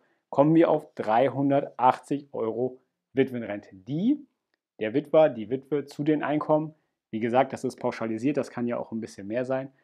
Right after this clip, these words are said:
noch dazu bekommt. So. Ich hoffe, das war komplett verständlich für dich. Ich habe ja gesagt, am Ende gibt's noch einen Bonus. Ich habe hier noch ein Video verlinkt, wo das, ähm,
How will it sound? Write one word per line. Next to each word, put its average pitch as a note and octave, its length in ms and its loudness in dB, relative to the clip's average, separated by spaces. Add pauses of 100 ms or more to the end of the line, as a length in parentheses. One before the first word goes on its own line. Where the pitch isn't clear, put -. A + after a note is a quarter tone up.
(260)
noch A#2+ 160 -6
dazu A2+ 260 -10
bekommt. - 440 -10 (240)
So. G#2+ 280 -10 (920)
Ich A#2 100 -4
hoffe, G3 220 10
das C#3+ 160 2
war C3+ 400 4
komplett D#3+ 260 2
verständlich E3 460 -4
für E3+ 80 -6
dich. F#3 220 0
Ich - 40 -10
habe C3+ 140 -2
ja C3 40 2
gesagt, C3 320 0
am C#3+ 120 -10
Ende C#3+ 160 0
gibt's C3+ 240 -6
noch B2 120 -8
einen G#2+ 140 -14
Bonus. G#3+ 500 -6 (600)
Ich - 100 -12
habe B2+ 80 2
hier C#3 100 0
noch C3+ 160 2
ein C3+ 60 -4
Video C3+ 180 2
verlinkt, C#3 440 -4 (340)
wo B2 120 -6
das, B2 380 2
ähm, A#2 220 -6